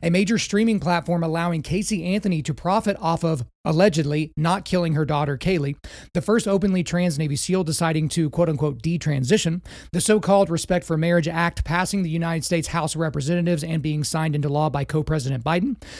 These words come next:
child rapists in California serving prison sentences of less than a year, California Governor Gavin Newsom exploring reparations for the state's black residents,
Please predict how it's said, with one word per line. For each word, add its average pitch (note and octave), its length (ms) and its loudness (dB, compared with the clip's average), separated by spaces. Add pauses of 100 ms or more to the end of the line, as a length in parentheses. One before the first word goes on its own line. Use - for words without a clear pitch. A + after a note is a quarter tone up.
(140)
child G#3 280 2
rapists G3+ 360 0
in F3+ 80 0
California F3+ 500 0
serving G#3 380 -2
prison F3+ 300 0
sentences E3+ 540 0
of F3 220 -2
less D#3+ 340 0
than F3 140 2
a D3+ 40 0
year, D3+ 360 0 (320)
California F3+ 640 2
Governor F#3 400 4
Gavin D#3 260 0
Newsom E3+ 300 2
exploring D#3+ 480 0
reparations D#3+ 580 0
for - 100 -4
the D3+ 120 0
state's D3+ 260 -2
black D3+ 340 -2
residents, D#3+ 460 0